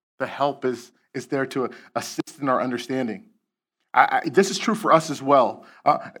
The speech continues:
can I be honest? If there's ever been a good sermon said in this room, or if you were from the era we were in our house, it's because there's been, like, two, help on both sides. It's been,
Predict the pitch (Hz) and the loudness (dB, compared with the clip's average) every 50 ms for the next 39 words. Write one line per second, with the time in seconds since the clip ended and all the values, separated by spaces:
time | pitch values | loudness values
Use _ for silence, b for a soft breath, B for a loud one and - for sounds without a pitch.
0 | - _ _ _ _ - 160 170 185 185 208 - 156 170 170 170 - 156 - 185 | -20 _ _ _ _ 0 2 4 4 4 4 6 6 6 6 4 0 -2 0 2
1 | 196 185 180 - - 165 185 247 226 185 233 220 196 170 147 170 165 165 - - | 2 2 2 2 2 2 4 2 0 0 0 0 0 0 0 -2 -2 -2 -2 -2
2 | 160 160 160 156 156 143 - _ - - 143 147 143 143 143 - - 135 147 151 | -2 -2 -2 -4 -6 -8 -10 _ -8 -6 -6 -4 -4 -6 -6 -8 -6 -4 -4 -2
3 | 165 160 147 127 120 120 B B B B 120 120 143 156 156 147 - 156 139 135 | -2 0 0 0 -2 -2 B B B B -6 -2 2 0 0 2 0 -2 -4 -4
4 | - - 127 139 143 143 139 135 143 143 139 - 127 135 127 127 123 127 139 147 | -2 2 2 4 4 4 2 0 0 -2 -2 -2 -2 -2 -2 -2 -2 -2 -2 -2
5 | 170 165 - - - _ _ _ _ _ _ _ _ _ _ 156 156 160 175 196 | -2 -4 -6 -12 -18 _ _ _ _ _ _ _ _ _ _ -2 -2 0 -2 0
6 | - 202 190 190 185 180 170 - 175 170 160 147 139 - - - - - - 175 | 2 2 2 4 2 2 2 2 0 2 2 0 -2 -2 -8 -14 -8 -6 -6 -6
7 | 180 - - 156 175 180 175 160 151 147 139 135 139 147 147 - - 151 151 135 | -6 -4 -2 -2 -2 0 0 -2 -2 -2 0 0 -2 -2 -2 0 4 4 6 6
8 | 104 - - - - - - 123 - - - 151 139 131 123 | 4 2 -6 -14 -18 -20 -20 -20 -10 -4 -2 0 0 0 -4